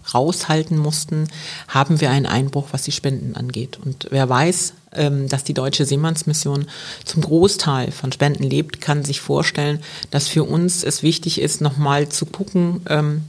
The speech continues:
findet sich noch irgendwo ein Euro, der dem Duckdalben weiterhilft, ähm, der Deutschen Seemannsmission weiterhilft.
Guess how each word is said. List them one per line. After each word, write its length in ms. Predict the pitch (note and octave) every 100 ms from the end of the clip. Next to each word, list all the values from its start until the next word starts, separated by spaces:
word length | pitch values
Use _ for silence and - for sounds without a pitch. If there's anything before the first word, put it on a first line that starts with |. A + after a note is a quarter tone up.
| - _ _ - _ _
findet 340 | - F#3 F3+ F3+
sich 140 | F3
noch 100 | E3
irgendwo 360 | - D#3+ F#3+ D#3+
ein 140 | D3+
Euro, 380 | D3+ D3 D#3 D3+ - - - - -
der 100 | D3+
dem 140 | D#3
Duckdalben 480 | D3+ D3 C#3+ C#3 C#3
weiterhilft, 680 | C3+ E3 F#3 F#3 F#3+ - - _
ähm, 340 | D3+ D3 C#3+ C3+ - -
der 80 | C#3+
Deutschen 340 | C#3 C#3+ - D3
Seemannsmission 720 | D3+ D#3+ E3+ D#3+ D#3 D#3+ D3+
weiterhilft. 580 | D3 D3 D3 D3 C#3